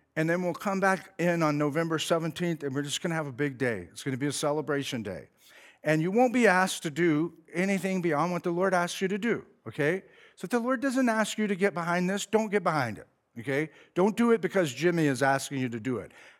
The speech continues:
But I am gonna ask you to follow me as I follow Jesus. Like, I'm gonna get behind it. Like, there,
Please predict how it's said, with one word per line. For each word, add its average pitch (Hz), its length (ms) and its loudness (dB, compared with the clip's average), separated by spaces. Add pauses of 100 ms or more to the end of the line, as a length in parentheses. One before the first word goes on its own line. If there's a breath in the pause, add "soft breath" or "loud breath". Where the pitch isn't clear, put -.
(160 loud breath)
But 139 140 0
I 151 100 6
am 190 160 2
gonna 180 160 4
ask 160 320 2
you 147 80 -2
to 127 80 -2
follow 151 380 0
me 131 180 -2
as 123 140 -4
I 120 100 -4
follow 127 360 -2
Jesus. 107 580 -10 (520)
Like, 127 160 -4
I'm 156 140 2
gonna 175 140 4
get 156 140 0
behind 135 420 0
it. 95 120 -10 (600)
Like, 113 180 -8
there, 131 200 0